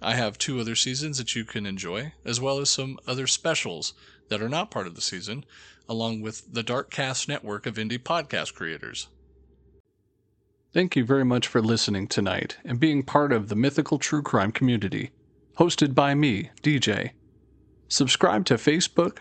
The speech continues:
Twitter, and Instagram to get your weekly updates. And if you like what you hear, consider subscribing. Subscribing will directly support the show and the work that I'm doing. If you'd like to be a new supporter,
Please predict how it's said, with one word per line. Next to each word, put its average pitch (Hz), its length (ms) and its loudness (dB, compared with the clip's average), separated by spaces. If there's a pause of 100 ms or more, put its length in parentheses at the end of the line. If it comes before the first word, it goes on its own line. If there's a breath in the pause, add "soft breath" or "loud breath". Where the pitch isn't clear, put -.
(140)
Twitter, 156 420 4 (240 soft breath)
and 170 160 4
Instagram 110 580 4
to 120 100 -4
get 127 220 0
your 120 80 4
weekly 139 360 2
updates. - 560 -2 (160)
And 151 100 6
if 156 100 2
you 156 100 6
like 190 240 4
what 139 200 4
you 117 80 4
hear, 104 380 2 (180 loud breath)
consider 208 420 4
subscribing. 180 840 2
Subscribing 196 720 2
will 143 140 6
directly 131 500 4
support 127 480 2
the 117 80 4
show 120 380 4
and 120 120 4
the 101 60 4
work 135 280 2
that 110 140 4
I'm 104 200 2
doing. 110 500 0 (180)
If 151 180 2
you'd 143 180 4
like 208 240 4
to 165 100 2
be 135 240 4
a 113 60 4
new 135 240 4
supporter, 104 760 2